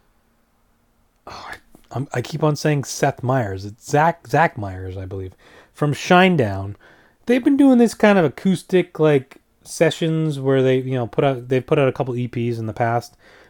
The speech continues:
but they did, like, full-on albums this time. They're doing, one came out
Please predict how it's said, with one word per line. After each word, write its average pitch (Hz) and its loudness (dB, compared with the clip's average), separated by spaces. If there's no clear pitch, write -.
but 135 0
they 156 8
did, 160 4
like, 156 6
full-on 170 2
albums 147 2
this 143 -6
time. 143 0
They're 127 0
doing, 127 -2
one 147 2
came 147 0
out 135 0